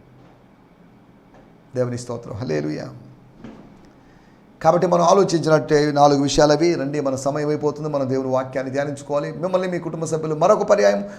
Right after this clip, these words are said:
ఆహ్వానిస్తున్నాం. సేవకులు ఎవరైనా చూస్తున్నట్లయితే దయచేసి రండి, దేవుని వాక్యం వినేటువంటి సమయం.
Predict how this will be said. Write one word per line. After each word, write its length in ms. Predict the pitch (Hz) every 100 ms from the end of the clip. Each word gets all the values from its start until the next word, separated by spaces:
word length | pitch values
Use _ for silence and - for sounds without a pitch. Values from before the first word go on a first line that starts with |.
| -
ఆహ్వానిస్తున్నాం. 560 | 156 156 175 175 175 180
సేవకులు 420 | 196 247 262 240
ఎవరైనా 300 | 226 220 208 202
చూస్తున్నట్లయితే 760 | 190 - 180 175 156 147 131 - - - -
దయచేసి 360 | 135 160 139
రండి, 280 | 165 196 202 - -
దేవుని 180 | 143 151
వాక్యం 420 | 135 151 143 147
వినేటువంటి 400 | 139 139 131 127
సమయం. 320 | 127 120 101